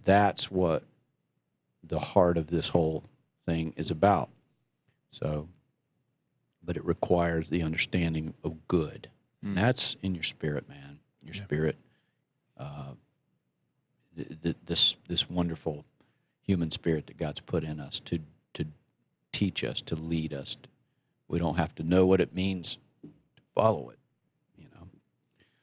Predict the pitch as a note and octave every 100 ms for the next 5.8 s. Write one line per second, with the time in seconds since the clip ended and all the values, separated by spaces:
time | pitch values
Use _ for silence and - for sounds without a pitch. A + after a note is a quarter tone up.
0 | _ _ - - - - E2 G2+ D#2 C#2+
1 | - _ _ _ _ - - - D3 -
2 | - G#2+ - - - _ _ - B2 G#2+
3 | A2 A#2 A#2 A2+ G2 A#2+ G2+ A2+ A#2+ C#3
4 | C#3+ C3 A#2 A#2 A2+ A#2 A2 F#2+ E2 F#2+
5 | F#2 E2 F2 E2 F2 E2+ D#2+ F#2+